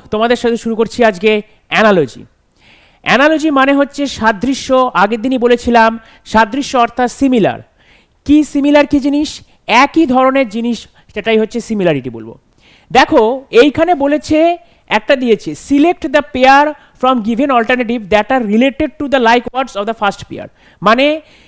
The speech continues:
নিচের যে প্রদত্ত আছে মথের সাথে, মথের সাথে আমার,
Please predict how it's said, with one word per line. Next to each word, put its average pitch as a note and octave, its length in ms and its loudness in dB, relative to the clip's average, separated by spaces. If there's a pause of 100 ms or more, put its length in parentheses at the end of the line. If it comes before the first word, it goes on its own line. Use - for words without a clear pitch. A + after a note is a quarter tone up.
(160)
নিচের C#4+ 580 0
যে E4 100 -2
প্রদত্ত C#4 440 -6
আছে C4 440 0
মথের G3 540 -4
সাথে, B3+ 540 -2 (500)
মথের A3+ 460 2
সাথে C#4 680 0 (260)
আমার, A#3 420 2